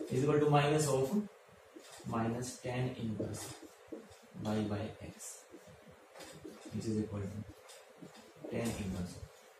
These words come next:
y by x, ठीक है।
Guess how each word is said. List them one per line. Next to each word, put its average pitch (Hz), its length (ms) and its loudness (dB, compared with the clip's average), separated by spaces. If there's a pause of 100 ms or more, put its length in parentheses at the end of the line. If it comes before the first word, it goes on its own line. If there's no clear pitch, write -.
(180)
y 101 180 -4
by 92 160 -6 (1040)
x, - 160 -14 (1500)
ठीक 143 140 0
है। 127 80 0